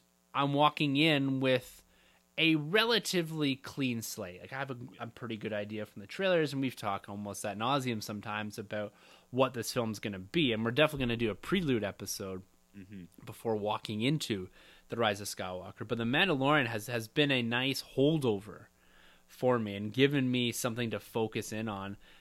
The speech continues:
Speaker 1: that isn't, you know, plugging my ears and closing my eyes every time a T V spot comes <laughs> on.
Speaker 2: <laughs>
Speaker 1: So I, I've really enjoyed that. And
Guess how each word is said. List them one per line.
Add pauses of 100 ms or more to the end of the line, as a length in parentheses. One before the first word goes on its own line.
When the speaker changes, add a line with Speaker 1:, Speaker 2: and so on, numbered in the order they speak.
(120)
Speaker 1:
that
isn't,
you
know, (140)
plugging
my
ears
and
closing
my
eyes
every
time
a
T
V
spot
comes (180)
<laughs>
on.
Speaker 2:
<laughs> (1500)
Speaker 1:
So
I,
I've
really
enjoyed
that.
And